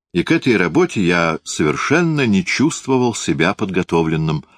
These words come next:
поэтому я поблагодарил князя Львова за его предложение, но заявил, что предпочитаю менее широкую деятельность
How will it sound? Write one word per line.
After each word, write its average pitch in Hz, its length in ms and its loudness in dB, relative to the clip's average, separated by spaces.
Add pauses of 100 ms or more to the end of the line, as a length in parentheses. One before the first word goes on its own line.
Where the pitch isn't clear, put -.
(500)
поэтому 127 380 2
я 85 240 2
поблагодарил 85 800 2
князя 156 400 0
Львова 147 460 0
за 107 180 0
его 123 200 2
предложение, 98 720 0 (360)
но 165 160 2
заявил, 151 480 4
что 104 300 0
предпочитаю 131 800 0
менее 131 600 2
широкую 85 720 0
деятельность 90 680 -2